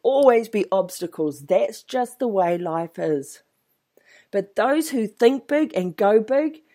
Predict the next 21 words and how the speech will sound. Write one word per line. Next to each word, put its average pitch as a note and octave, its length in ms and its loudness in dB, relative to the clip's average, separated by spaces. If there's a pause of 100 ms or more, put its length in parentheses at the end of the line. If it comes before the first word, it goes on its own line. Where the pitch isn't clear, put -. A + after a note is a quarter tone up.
(240)
are A#3+ 120 -4
more B3 260 0
solution A3 720 2
focused. D#3+ 800 -10 (1160)
They C4 200 4
look A3+ 400 6
for A#3+ 160 0
solutions. G#3 800 2
They A3 220 4
don't C#4+ 320 0
look A3 360 0 (140)
to A3+ 100 -4
close A3 460 2
the A3+ 120 -4
door. C4 320 0
They A3+ 240 2
look A#3 240 -4
to - 240 -6
open A3 400 4
the F#3+ 100 -2
door D#3+ 400 -2